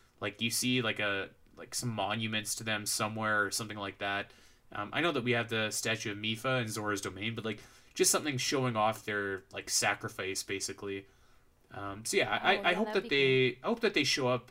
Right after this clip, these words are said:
Speaker 1: at least in that sense in Breath of the Wild two. In my, like, like, fantasy booking pipe dream here,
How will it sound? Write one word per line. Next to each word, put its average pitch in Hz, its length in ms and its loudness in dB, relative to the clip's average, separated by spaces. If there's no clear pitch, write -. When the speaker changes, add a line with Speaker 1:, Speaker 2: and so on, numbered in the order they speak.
Speaker 1:
at 123 140 -2
least 123 300 -4
in 107 80 -10
that 101 240 -4
sense 131 460 -2
in 117 120 -4
Breath 120 240 2
of 127 60 -4
the 123 60 0
Wild 123 320 4
two. 135 320 -2
In 127 140 -2
my, 127 240 6
like, 113 220 2
like, - 320 -6
fantasy 113 960 4
booking 104 960 -2
pipe 113 260 0
dream 104 300 -4
here, 101 420 -6